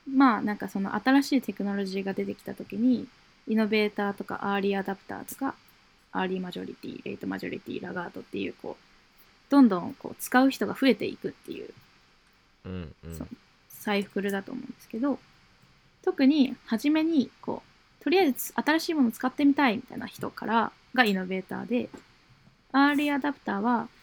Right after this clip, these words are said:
Speaker 1: なんか、ちょっとこう、理論的なんだけど、こう、とりあえず新しいもの使いたいとは、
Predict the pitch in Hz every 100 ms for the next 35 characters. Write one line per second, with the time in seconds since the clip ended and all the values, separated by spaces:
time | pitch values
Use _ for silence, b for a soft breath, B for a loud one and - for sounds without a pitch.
0 | B B _ - 370 370 214 202 - _
1 | _ _ _ _ _ _ _ _ _ _
2 | _ _ _ - 294 - - 202 - -
3 | - _ 233 254 349 370 349 339 311 202
4 | - 247 - - _ _ _ _ _ -
5 | - - 233 339 240 220 208 208 208 190
6 | 190 - 190 190 196 - 202